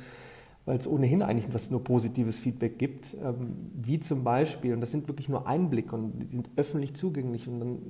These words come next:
dann sollte man in der nächsten Studie jetzt nicht nur, äh, hergehen, äh, um die Erkenntnis zu bekommen, dass die Kids auf WhatsApp, YouTube, Snapchat, Instagram, TikTok, lasse ich heute mal aus, unterwegs sind. Wir können sie dort doch abholen positiverweise. Und nicht nur die Kids, sondern ja auch mittlerweile Ältere.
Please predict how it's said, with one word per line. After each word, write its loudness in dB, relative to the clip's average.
dann -4
sollte 2
man 2
in 0
der 4
nächsten 2
Studie 0
jetzt 0
nicht 2
nur, 2
äh, -10
hergehen, 6
äh, -4
um -2
die 4
Erkenntnis 0
zu -2
bekommen, 2
dass 0
die 0
Kids 2
auf -4
WhatsApp, -2
YouTube, 0
Snapchat, 0
Instagram, 0
TikTok, 0
lasse 0
ich -4
heute 0
mal -2
aus, 0
unterwegs 0
sind. -4
Wir 0
können 0
sie -2
dort 0
doch -4
abholen -2
positiverweise. -4
Und -6
nicht 0
nur 2
die 0
Kids, -2
sondern -2
ja -2
auch -2
mittlerweile -2
Ältere. -2